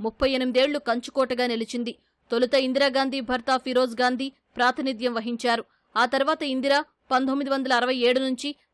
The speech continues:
పంతొమ్మిది వందల ఎనభై వరకు రాయ్‌బరేలీలో పోటీ చేశారు. సోనియా గాంధీ రెండు వేల నాలుగు నుంచి వరుసగా రాయ్‌బరేలీలో విజయం సాధించారు. ఈసారి ఆరోగ్య కారణాల రీత్యా ప్రత్యక్ష ఎన్నికల బరి నుంచి తప్పుకుంటున్నట్లు ప్రకటించిన సోనియా గాంధీ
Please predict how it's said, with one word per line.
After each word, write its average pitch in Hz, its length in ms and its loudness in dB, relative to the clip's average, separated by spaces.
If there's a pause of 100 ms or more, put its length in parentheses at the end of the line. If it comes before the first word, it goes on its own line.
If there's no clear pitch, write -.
(100)
పంతొమ్మిది 262 400 0
వందల 262 200 2
ఎనభై 240 360 0
వరకు 247 320 -2
రాయ్‌బరేలీలో 247 720 2
పోటీ 233 440 -6
చేశారు. 220 340 -2 (380)
సోనియా 254 300 2
గాంధీ 247 340 0
రెండు 240 220 -2
వేల 254 180 2
నాలుగు 240 340 0
నుంచి 269 300 -4
వరుసగా 240 520 0 (300)
రాయ్‌బరేలీలో 254 720 4
విజయం 240 360 -2
సాధించారు. 233 600 -2 (340)
ఈసారి 277 460 0
ఆరోగ్య 262 400 2
కారణాల 254 440 2
రీత్యా 240 380 0 (320)
ప్రత్యక్ష 277 440 -2
ఎన్నికల 262 420 0
బరి 240 200 0
నుంచి 254 260 -4
తప్పుకుంటున్నట్లు 240 800 -4
ప్రకటించిన 233 540 -6
సోనియా 233 340 -4
గాంధీ 240 420 -2